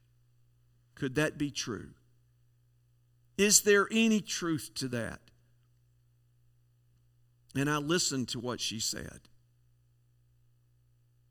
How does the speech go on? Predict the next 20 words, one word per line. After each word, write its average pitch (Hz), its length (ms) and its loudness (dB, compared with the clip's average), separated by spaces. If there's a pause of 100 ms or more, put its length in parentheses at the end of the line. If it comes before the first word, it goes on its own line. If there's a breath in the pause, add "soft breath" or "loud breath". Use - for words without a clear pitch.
(140)
And 131 140 0
she - 160 -4
was - 220 -10
right. - 460 -12 (1120)
I 156 80 -6
was 240 300 -6
a - 20 -8
little 214 220 -6
judgmental. 202 680 -6 (400)
Okay, - 220 -8
I 107 60 -4
was 180 160 -4
a 185 40 -4
lot 175 460 -6
judgmental. - 580 -12 (2500 loud breath)
And 202 160 6
it 220 100 6
has 196 220 4
been 208 340 4
a, 165 240 2